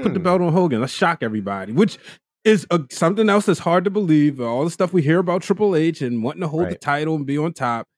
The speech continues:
Speaker 1: For him
Speaker 2: Yeah.
Speaker 1: to say, "Let's put the belt on Hogan now," we all know what happened afterwards. You know, it was,
Speaker 2: Sure.
Speaker 1: for me, it was a cool moment. My guy won the belt. I,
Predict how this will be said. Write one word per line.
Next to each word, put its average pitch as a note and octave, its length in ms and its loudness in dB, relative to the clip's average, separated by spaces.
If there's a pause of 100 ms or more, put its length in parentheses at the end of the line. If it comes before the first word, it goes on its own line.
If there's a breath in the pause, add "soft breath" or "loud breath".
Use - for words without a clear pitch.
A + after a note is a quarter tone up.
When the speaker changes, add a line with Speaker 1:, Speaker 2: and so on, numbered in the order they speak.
(460)
Speaker 1:
For B2+ 100 4
him D#3 140 4
Speaker 2:
Yeah. D3 40 2
Speaker 1:
to C3+ 60 -2
say, B2+ 220 -2
"Let's C3 160 -6
put E3 180 -2
the C#3 60 -4
belt C3+ 240 2
on A#2+ 100 0
Hogan C3+ 340 2
now," A#2+ 160 -2
we C3 140 -2
all D3+ 160 2
know C#3 140 2
what A#2+ 180 0
happened B2 340 -2
afterwards. G#2 480 -4
You C3 80 -4
know, A#2 180 -2
it C4 100 4
was, C4 120 4
Speaker 2:
Sure. C3+ 240 0
Speaker 1:
for D#3+ 100 4
me, C#4 200 6
it A3 60 4
was D3+ 100 2
a C3+ 60 -6
cool F3+ 180 6
moment. C3+ 400 0
My D3 160 -4
guy D#3+ 180 -2
won D3 220 0
the B2 60 -2
belt. D3 340 0
I, E3 160 0